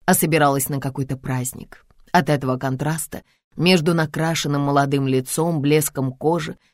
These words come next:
и обвисшим голым телом Рикарда передёрнуло. «Чёрт подери, ты был прав. Это запредельно. Выходит за рамки нормы». «Совсем как фарфоровая кукла»,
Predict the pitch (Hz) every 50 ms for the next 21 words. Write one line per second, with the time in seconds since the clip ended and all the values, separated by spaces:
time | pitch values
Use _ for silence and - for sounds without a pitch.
0 | _ _ - 175 185 185 156 143 135 135 170 175 160 - - 143 139 139 135 127
1 | 147 151 151 147 131 131 139 - - 151 147 143 135 127 - - - _ _ -
2 | 160 156 156 143 - - 139 135 131 139 131 131 156 139 135 135 131 131 131 131
3 | 127 131 131 117 - 185 185 _ _ _ _ _ _ _ _ _ _ _ _ _
4 | _ _ _ _ _ _ _ _ - - - - - - - - 180 156 131 131
5 | 131 - _ _ _ - 147 135 127 143 147 131 - - - _ _ _ _ -
6 | _ _ - - - - - - 180 180 165 160 170 170 151 - - 135 135 139
7 | 160 - - _ _ _ _ _ _ _ _ _ _ _ _ _ _ - 170 180
8 | 160 135 - 156 147 135 147 147 - - 147 135 127 131 131 - - - - -
9 | _ _ _ - - - - - - 156 180 202 190 - 220 233 208 151 156 151
10 | 139 147 156 156 156 143 127 127 127 151 151 151 143 127 127 131 - 160 - -
11 | _ _ _ - _ _ _ _ - _ _ _ _ _ _ - - - 165 151
12 | - - 165 160 151 151 151 147 - - 151 143 143 139 - - 151 143 143 131
13 | 135 131 127 131 - - 160 151 - - - 127 120 127